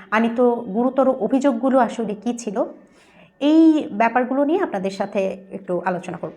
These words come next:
এই মামলাটি শুধু তিনজন ব্যক্তিকে কেন্দ্র করে কিন্তু নয়, এটা বাংলাদেশের ইতিহাস, বিচার ব্যবস্থা এবং জবাবদিহির জন্য খুব গুরুত্বপূর্ণ একটা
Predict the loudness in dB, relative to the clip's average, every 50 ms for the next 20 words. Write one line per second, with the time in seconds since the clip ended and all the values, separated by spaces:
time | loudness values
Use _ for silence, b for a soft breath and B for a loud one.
0 | -16 -20 _ _ _ _ b b b b b b b -2 0 2 2 2 2 2
1 | 0 0 0 0 0 2 2 2 2 4 4 4 4 4 4 4 2 2 -2 -2
2 | -4 -4 -4 -4 -2 0 0 0 0 0 0 0 0 0 0 0 -2 -4 -4 -4
3 | -4 -6 -8 -12 -14 -12 -8 -6 -2 -2 0 0 0 -2 -2 -2 -4 -6 -6 -4
4 | -4 -6 -6 -4 -6 -2 0 0 -2 -2 -4 -10 -18 -16 _ -6 -6 0 0 0
5 | 2 2 0 0 -2 -6 -4 -2 -2 -2 -2 -4 B B B B B B 2 4
6 | 4 4 4 4 4 4 4 4 2 0 -2 -4 -2 0 0 2 2 2 2 0
7 | -2 -2 0 0 0 0 0 -2 -2 -2 -2 -2 -2 -2 -4 -6 -4 -2 -2 -2
8 | -2